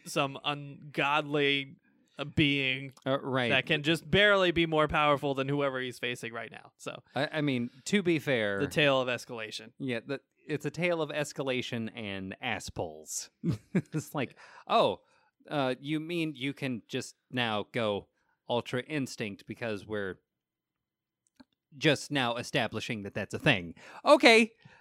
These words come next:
Speaker 2: fucking whatever,
Speaker 1: Because we
Speaker 2: I
Speaker 1: ran
Speaker 2: guess.
Speaker 1: out of escalation points, so now we gotta escalate in another way.
Speaker 2: <laughs>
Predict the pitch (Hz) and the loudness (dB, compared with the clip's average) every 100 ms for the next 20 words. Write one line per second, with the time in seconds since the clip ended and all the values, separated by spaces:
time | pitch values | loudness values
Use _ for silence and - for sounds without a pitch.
0 | _ 233 208 208 214 214 226 208 160 151 | _ 4 6 4 4 8 10 12 10 8
1 | 175 - 160 160 160 170 170 160 156 147 | 4 0 2 6 8 8 10 8 6 6
2 | 160 160 170 147 151 147 131 123 131 120 | 4 4 2 4 4 4 -2 0 0 -2
3 | 117 147 131 143 143 143 143 147 - 147 | -2 -2 2 4 4 4 4 2 0 4
4 | 151 175 196 214 196 156 139 127 143 104 | 4 4 8 10 10 10 10 8 6 2